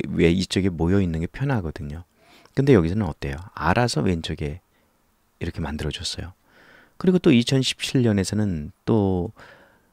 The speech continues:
직관적이지 않은 게, 예를 들어서 이렇게 하고 난 다음에 홈, 요게 제일 많이 쓰는 기능이죠. 그럼 우리가 편집할 때 홈 이렇게 누르면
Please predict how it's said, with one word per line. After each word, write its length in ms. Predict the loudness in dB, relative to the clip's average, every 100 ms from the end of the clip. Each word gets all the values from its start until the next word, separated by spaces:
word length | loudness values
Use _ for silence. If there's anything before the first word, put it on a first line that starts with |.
| _ _ _ _ -6
직관적이지 600 | 0 2 4 2 0 -2
않은 280 | -2 -4
게, 300 | -4 -4 -4 -6 _ _ 0
예를 180 | 4 4
들어서 260 | 2 0
이렇게 260 | -2 -4 -6
하고 80 | -6
난 220 | -6 -6
다음에 260 | -6 -6 -6
홈, 680 | -8 -4 -2 0 0 0 -2 -2
요게 180 | -2
제일 180 | 0 0
많이 220 | 2 0
쓰는 240 | -2 -6 -6
기능이죠. 500 | -8 -8 -4 -2 -4 _ -20 -20 -20 -20 -8
그럼 180 | 4 6
우리가 440 | 6 6 6 6 4
편집할 440 | 0 -2 0 0 -2
때 280 | -2 -4 -6 -18 _ _
홈 140 | 4 4
이렇게 200 | 4 2
누르면 440 | 2 0 0 -2